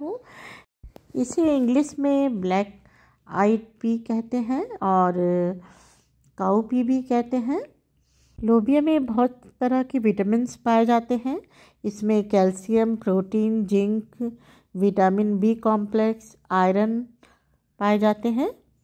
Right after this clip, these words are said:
ये कोलेस्ट्रॉल कम करने में भी काफ़ी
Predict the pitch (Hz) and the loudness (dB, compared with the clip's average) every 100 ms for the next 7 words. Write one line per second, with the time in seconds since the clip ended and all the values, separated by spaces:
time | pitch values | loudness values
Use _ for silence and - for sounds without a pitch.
0 | _ _ _ - 202 208 196 196 196 190 | _ _ _ -4 2 4 4 2 2 0
1 | 190 190 190 _ _ _ 202 196 202 - | -2 -6 -20 _ _ _ -2 -2 -2 0
2 | 233 247 247 247 247 254 247 254 254 254 | 2 2 0 -2 0 -2 -2 -2 0 0
3 | 262 233 214 - 240 240 240 | 0 -2 -2 -4 -4 -4 -6